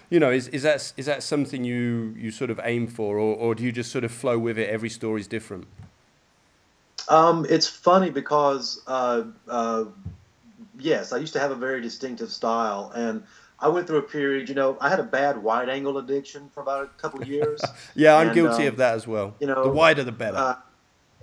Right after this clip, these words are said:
Speaker 2: I, I learned to shoot, uh, I learned to shoot back when, uh, M T V was showing such things as, uh, the Pauly Shore Show, right? And you don't remember it, but it was a
Speaker 1: <laughs>
Speaker 2: very handheld, wavy type of camera movement.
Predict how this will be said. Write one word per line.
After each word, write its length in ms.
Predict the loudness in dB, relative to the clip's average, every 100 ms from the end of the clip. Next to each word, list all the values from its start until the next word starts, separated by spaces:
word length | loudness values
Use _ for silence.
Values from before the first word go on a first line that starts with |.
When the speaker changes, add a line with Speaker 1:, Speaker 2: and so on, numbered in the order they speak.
| -20 -20 -8
Speaker 2:
I, 160 | -8 -8 -10 0
I 120 | 4
learned 180 | 4 2
to 60 |
shoot, 380 | -2 -6 -6 -6 -12 _ -2
uh, 260 | -2 -2 -6 -12 _ _ _ _ -18 -18 _
I 180 | 0 0
learned 240 | 2 -2
to 60 | -4
shoot 300 | -8 -6 -2
back 340 | -2 -2 -4
when, 260 | -4 -4 -4
uh, 360 | -6 -8 -8 -8
M 140 | -8 -6
T 180 | -6 -4
V 160 | -4
was 160 | -4 -2
showing 280 | 0 0 -2
such 260 | -4 -4
things 360 | -4 -2 -2 0
as, 240 | -2 0
uh, 300 | 0 0 -4 -12 _ _ -12
the 80 |
Pauly 460 | -10 0 4 4 2
Shore 400 | 0 4 6 6
Show, 360 | 2 0 0 -2
right? 380 | 0 0 -2 -6 -20 _ -10
And 100 | 2
you 40 |
don't 140 | 4 4
remember 380 | 2 0 -2 -4
it, 100 | -2
but 100 | -4
it 60 |
was 140 | -4 -6
a 80 |
Speaker 1:
<laughs> 120 | 2 4
Speaker 2:
very 240 | 4 2
handheld, 800 | -4 -6 -6 -4 -2 -2 -2 -4
wavy 520 | -2 -2 -2 -12 -16 _ _ _ -8
type 280 | -4 -2 -2
of 260 | -4 -6 _ _ _
camera 420 | -8 -4 -4 -4 -6
movement. 480 | -8 -12 -14 -16